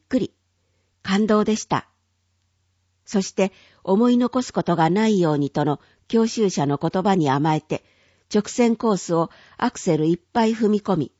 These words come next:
時速七十キロで走り、運転体験終了です。普段の後部座席で感じるスピードと、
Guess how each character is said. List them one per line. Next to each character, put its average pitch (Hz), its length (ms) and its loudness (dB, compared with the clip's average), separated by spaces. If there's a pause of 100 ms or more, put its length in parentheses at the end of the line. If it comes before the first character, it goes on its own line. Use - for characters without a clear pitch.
(400)
時 175 120 0
速 220 260 0
七 214 240 4
十 254 140 -4
キ - 200 -4
ロ 160 80 2
で 147 80 -2
走 170 380 -4
り、 139 160 -4 (240)
運 196 160 2
転 208 280 0
体 202 240 0
験 127 240 -2
終 170 260 0
了 165 220 2
で 160 140 -4
す。 - 200 -18 (1500)
普 247 120 -4
段 202 240 4
の 156 140 2
後 240 240 0
部 240 100 0
座 240 140 0
席 180 260 -4
で 160 140 0
感 196 240 0
じ 175 140 -2
る 185 100 0
ス - 160 -10
ピ 196 180 0
ー - 20 2
ド 185 120 2
と、 185 220 -2